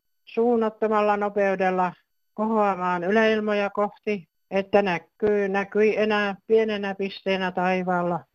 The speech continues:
Sanoin ääneen, ettei tarvitse pakoon lähteä, vaan haluaisin nähdä lähempää.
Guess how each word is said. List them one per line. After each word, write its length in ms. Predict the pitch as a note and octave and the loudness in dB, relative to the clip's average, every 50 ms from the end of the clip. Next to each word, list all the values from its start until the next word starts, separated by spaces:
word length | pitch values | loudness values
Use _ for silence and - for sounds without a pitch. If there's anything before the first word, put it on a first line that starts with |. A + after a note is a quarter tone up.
| _ _ _ _ | _ _ _ _
Sanoin 460 | - - E3 E3+ F3+ F3 E3+ D#3+ D#3 | -6 -4 -2 -2 0 0 0 0 2
ääneen, 560 | D#3+ F#3+ G3+ G3 G3 F#3+ F#3+ F#3 F#3 F3+ E3+ - _ _ _ _ _ _ _ - | 2 2 4 2 2 2 0 0 -2 -2 -4 -8 _ _ _ _ _ _ _ -6
ettei 340 | E3+ E3 - - F3 F3 E3+ | -6 -6 -2 0 0 0 4
tarvitse 520 | F3 F#3 F#3+ G3 G3+ G#3 G3 - G#3 F#3 | 4 4 4 4 2 -2 -2 -2 -4 -4
pakoon 460 | F#3 - F3+ F3+ - F#3+ G3 G3 F#3 | 0 0 -2 -2 -2 -6 -6 -4 0
lähteä, 520 | F#3 F3 D#3+ - - _ F3 D#3+ D3+ C#3 C3+ - _ _ _ _ _ - | 0 0 0 -2 -8 _ -8 -8 -8 -8 -10 -14 _ _ _ _ _ -4
vaan 220 | E3 E3 E3 D#3+ | -2 -2 0 0
haluaisin 640 | D3+ D#3+ F3 F3+ F#3 G3 G3+ G3 F#3+ F3 - F3+ E3+ F3 | 0 0 2 2 2 2 2 2 2 0 -2 -4 -2 -2
nähdä 360 | F3+ F3 E3 E3 E3 D#3+ D#3+ | -2 -2 0 0 0 2 2
lähempää. 680 | F3 F3 G3 G3+ F#3+ F#3 F3+ - E3 C#3+ B2+ B2 C3 | 2 2 2 0 0 -2 -4 -4 -6 -6 -6 -6 -10